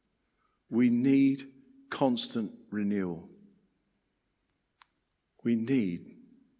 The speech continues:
the touch of Jesus. So allow Jesus to shine that searchlight into my life and into yours. And say, "Where are there values and behaviors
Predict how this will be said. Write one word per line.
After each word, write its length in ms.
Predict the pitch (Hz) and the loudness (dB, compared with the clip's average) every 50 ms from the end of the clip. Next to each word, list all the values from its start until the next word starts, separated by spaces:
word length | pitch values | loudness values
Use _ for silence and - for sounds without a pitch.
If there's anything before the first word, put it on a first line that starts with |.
| _ _ _ - | _ _ _ -8
the 100 | - 107 | -6 -6
touch 380 | - - - 113 - - - | -4 -4 -6 -6 -6 -8 -8
of 100 | - 90 | -10 -8
Jesus. 560 | - - 92 95 90 85 90 82 - - - - _ _ _ _ _ _ _ _ _ _ _ _ _ _ _ _ _ _ _ _ _ _ _ _ _ _ _ _ _ _ _ _ _ _ _ _ _ _ _ _ _ _ | -6 -4 -4 -4 -4 -6 -8 -10 -12 -12 -14 -16 _ _ _ _ _ _ _ _ _ _ _ _ _ _ _ _ _ _ _ _ _ _ _ _ _ _ _ _ _ _ _ _ _ _ _ _ _ _ _ _ _ _
So 260 | - - 131 123 117 | -10 -6 -4 -2 0
allow 320 | 123 127 139 147 151 151 147 | 2 4 6 6 6 6 4
Jesus 560 | - 139 139 131 113 - 98 92 87 - - | 6 6 6 6 6 4 0 -4 -6 -8 -8
to 60 | - | -10
shine 400 | - - - - 123 127 127 117 | -10 -6 -4 -2 -2 0 0 0
that 200 | 113 113 113 - | -2 -4 -4 -6
searchlight 680 | - - - 107 104 - - - 98 90 87 92 95 - - - | -4 -2 -2 -2 -2 -4 -6 -8 -8 -8 -10 -10 -12 -16 -10 -4
into 300 | - 123 127 131 - 143 | -2 -2 0 0 0 -2
my 220 | 135 147 160 180 | 0 0 0 0
life 440 | 170 127 98 92 87 - - - - | 0 0 0 -2 -4 -8 -10 -12 -8
and 220 | - 123 120 117 107 | -4 -2 0 0 0
into 280 | 113 113 104 - - | 0 -2 -4 -4 -4
yours. 540 | 110 107 104 95 95 92 113 - - - - - _ _ _ _ _ _ _ _ _ _ _ _ _ _ _ _ _ _ _ _ _ _ _ _ _ _ _ _ _ _ _ _ _ _ | -4 -2 -2 -4 -6 -8 -10 -12 -12 -14 -16 -20 _ _ _ _ _ _ _ _ _ _ _ _ _ _ _ _ _ _ _ _ _ _ _ _ _ _ _ _ _ _ _ _ _ _
And 140 | - 120 117 | -10 -8 -6
say, 180 | - - 131 123 | -4 -2 -2 0
"Where 540 | 120 120 131 143 151 156 160 160 160 - - - - - - - | 0 0 0 2 2 2 0 0 -2 -4 -8 -14 -20 -18 -12 -8
are 180 | 120 123 123 | -4 -2 -2
there 180 | 113 117 113 110 | 0 0 0 0
values 760 | 104 117 117 120 110 95 95 92 87 87 - - - - - - _ _ _ _ _ _ _ _ _ _ _ _ _ _ _ _ _ _ | 0 -2 -2 -2 -2 -2 -2 -2 -4 -6 -8 -10 -12 -14 -16 -20 _ _ _ _ _ _ _ _ _ _ _ _ _ _ _ _ _ _
and 140 | - 101 98 | -8 -6 -6
behaviors 880 | 101 95 - - 120 120 120 113 104 - 98 90 87 - - - - | -6 -6 -6 -4 0 2 2 2 2 0 -4 -6 -8 -8 -10 -12 -12